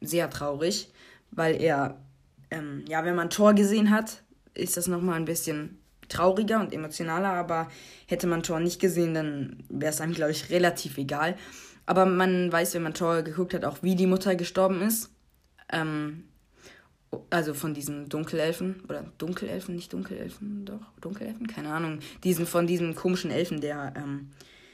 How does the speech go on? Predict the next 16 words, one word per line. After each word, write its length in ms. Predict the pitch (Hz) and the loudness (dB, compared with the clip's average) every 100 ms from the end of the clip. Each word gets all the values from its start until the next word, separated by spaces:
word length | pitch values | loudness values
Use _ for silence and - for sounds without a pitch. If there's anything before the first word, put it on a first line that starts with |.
| - _ _ _ _ _ - | -20 _ _ _ _ _ -10
ähm, 380 | 156 143 135 - | -6 -4 -4 -6
Asgard 760 | - 165 - 147 139 135 - - _ _ _ _ _ _ - | -6 -6 -4 -4 -4 -6 -10 -16 _ _ _ _ _ _ -18
übernehmen 500 | - 139 139 143 143 | -10 -6 -4 -4 -4
will. 220 | 135 139 - - - _ _ _ _ _ _ _ | -4 -4 -6 -14 -20 _ _ _ _ _ _ _
Ähm, 640 | 170 170 165 165 160 147 - _ _ _ | -2 0 0 -2 -4 -6 -12 _ _ _
ja, 300 | 151 151 156 | -4 -2 -2
genau. 360 | 151 147 143 139 - - - - _ - | -2 -6 -6 -8 -14 -20 -20 -20 _ -8
Das, 260 | 175 - - | -6 -6 0
das 220 | 196 196 | 0 4
war 100 | 180 | 2
sehr 200 | 151 151 | 2 -2
traurig, 500 | 143 151 156 170 - | -2 -2 -2 -2 -2
aber 120 | 175 | 0
hätte 340 | 165 165 208 202 | 0 0 0 4
er, 440 | 175 170 165 - - _ _ _ - - - - | 4 4 2 -2 -12 _ _ _ -20 -18 -20 -16
die, 320 | 175 202 202 | 0 0 0